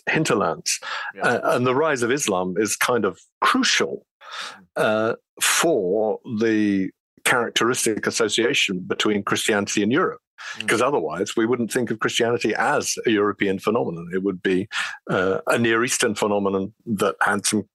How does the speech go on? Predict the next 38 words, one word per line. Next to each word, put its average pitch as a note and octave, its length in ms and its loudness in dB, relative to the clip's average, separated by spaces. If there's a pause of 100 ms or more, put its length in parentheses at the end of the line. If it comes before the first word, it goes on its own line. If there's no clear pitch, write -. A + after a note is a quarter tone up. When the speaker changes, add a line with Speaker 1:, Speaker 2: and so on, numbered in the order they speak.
(160)
Speaker 1:
some G#2 200 2
European G#2 420 2
outliers. G2+ 500 0 (320)
So, A2 280 2 (220)
uh, A2+ 260 2
in A2+ 140 2
a G#2+ 40 0
sense A#2+ 320 0
that G#2 180 2 (840)
the, A#2+ 140 -2
the C3 180 0
two D#3 160 2
things A#2+ 260 0
go G#2 120 2
together: A2 360 2
the, F#2+ 260 0
the A2 120 0
pivot, G#2+ 360 0 (580)
the G2+ 100 -2
missionary G#2+ 460 2
pivot A2 360 0 (340)
into G#2 520 -2
the G2 120 0
north, G#2 560 0
into, G2 600 -2 (240)
uh, F2+ 380 -2 (280)
Britain A2 440 0
and G2+ 160 2
so G#2+ 240 2
on, G#2+ 100 -2 (400)
that A2 220 2
is, - 340 -2 (140)
uh, F#2 460 0 (380)
happening A2+ 400 0
simultaneously G#2+ 880 2
with G2 240 -2
the G#2+ 100 2
loss G2+ 400 0